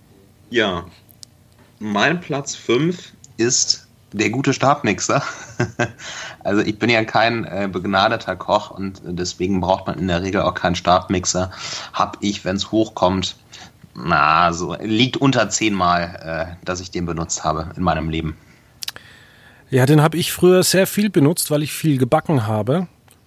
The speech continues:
Speaker 2: Ähm, jetzt allerdings weniger, denn der ist mir aber gar nicht eingefallen. So weit ist er bei mir verschollen. Bei mir ist, äh, Top fünf was äh-,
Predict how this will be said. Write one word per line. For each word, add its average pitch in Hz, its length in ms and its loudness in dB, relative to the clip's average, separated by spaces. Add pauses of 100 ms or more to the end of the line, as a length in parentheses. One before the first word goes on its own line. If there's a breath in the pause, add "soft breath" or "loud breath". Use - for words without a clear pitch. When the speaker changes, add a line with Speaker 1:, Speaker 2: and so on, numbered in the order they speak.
(140)
Speaker 2:
Ähm, 117 640 0 (100)
jetzt 139 300 -4
allerdings 131 500 0
weniger, 151 400 0
denn 135 180 0
der 135 120 0
ist 151 100 0
mir 160 80 6
aber 135 160 4
gar 131 100 0
nicht 131 160 0
eingefallen. 143 600 0 (420 loud breath)
So 165 680 2 (920)
weit 139 240 -2
ist - 180 -4
er 147 60 0
bei 135 100 4
mir 131 160 4
verschollen. 143 480 0 (240 loud breath)
Bei 147 140 4
mir 214 180 4
ist, - 260 -4
äh, 135 220 -4
Top 170 160 -2
fünf 185 300 0
was 143 100 -2
äh-, 151 240 -6